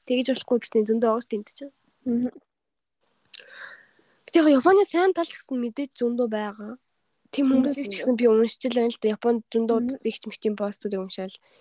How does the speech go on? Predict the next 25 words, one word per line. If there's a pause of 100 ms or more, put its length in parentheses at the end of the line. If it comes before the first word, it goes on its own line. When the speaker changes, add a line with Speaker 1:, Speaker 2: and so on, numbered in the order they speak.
(200)
Speaker 1:
Японыг
зүгээр
магтаж
өгөн
зөө
нөгөө
их
ч. (220)
Speaker 2:
Мгм.
Speaker 1:
Хөө. (1600)
Тэгэл
Speaker 2:
Тэг
Speaker 1:
хараад.
Speaker 2:
ер
нь
тэгэл
хүнээсээ
л
хамаарх
юм
дөө,
тий.
Speaker 1:
Харин
тийм
ээ.